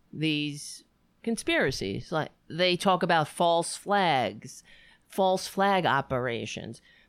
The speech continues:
But they engage in false flag operations.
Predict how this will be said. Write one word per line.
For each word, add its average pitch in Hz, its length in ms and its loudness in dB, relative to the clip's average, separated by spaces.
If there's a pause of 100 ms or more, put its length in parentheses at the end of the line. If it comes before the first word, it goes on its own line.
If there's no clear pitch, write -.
But 196 240 0
they 220 300 4
engage 165 880 0 (340)
in 185 220 0
false 160 420 2
flag 190 540 2 (100)
operations. 175 960 0